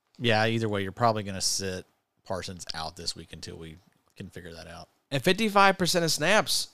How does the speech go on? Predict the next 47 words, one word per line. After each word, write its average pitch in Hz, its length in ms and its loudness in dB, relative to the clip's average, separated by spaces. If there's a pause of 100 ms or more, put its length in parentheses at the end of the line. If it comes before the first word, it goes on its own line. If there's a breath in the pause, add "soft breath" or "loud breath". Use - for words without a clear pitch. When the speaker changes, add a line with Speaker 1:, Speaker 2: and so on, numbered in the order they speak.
Speaker 1:
That's 107 120 -14
not 131 220 0
great. 127 180 2
Speaker 2:
That's 190 120 4
Speaker 1:
It's 180 40 0
not 226 200 6
Speaker 2:
not 143 40 -10
great. 175 500 2
Speaker 1:
Yeah, 101 180 -2
you're, 101 200 -8 (160)
you're 101 280 -4
hoping 113 260 -2
for 104 180 -4
some 101 160 -6
sacks, 131 360 0
just - 180 -6
like 98 140 -10
a - 40 -14
normal 107 260 -4
edge 90 140 -10
rusher, 92 300 -8
you 92 100 -10
know? 110 60 -2
Speaker 2:
Yeah, 185 260 4
I 139 40 4
mean, 151 160 4
if 139 260 -2
with 151 200 2
edge 180 240 6
rushers, 156 560 4
it's 131 200 -4
not 143 280 4
the 147 80 0
same 151 280 2
as, 123 100 -2
like, 117 180 -2
linebackers 147 720 4
or 113 60 -4
safeties 143 640 0
where 123 200 2
you 120 160 0
want 127 300 -2 (520)
guys 139 300 6
in 135 80 -2
the 120 80 0
high 135 240 2
nineties. 190 640 0